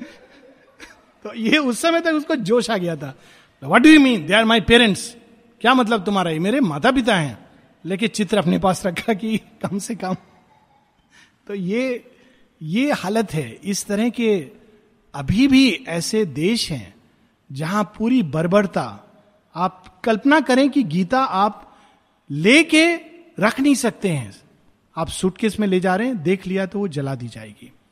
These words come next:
और ऐसे इसको धर्म माना जाता था। So naturally, "Truth in that stifling atmosphere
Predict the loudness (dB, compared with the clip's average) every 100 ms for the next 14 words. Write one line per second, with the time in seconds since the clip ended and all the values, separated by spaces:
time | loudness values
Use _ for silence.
0 | _ _ _ _ _ _ -4 -4 -4 -6
1 | 0 0 2 2 2 0 -4 0 0 2
2 | 2 2 2 0 -4 -8 -12 -18 -18 -20
3 | -20 _ _ _ _ _ _ _ _ _
4 | _ _ _ _ _ _ _ _ _ _
5 | _ _ -8 -2 0 0 0 0 2 0
6 | -4 -12 _ _ _ -2 0 2 0 0
7 | -2 -4 -6 -4 -2 -2 -2 -4 -6 -4
8 | -6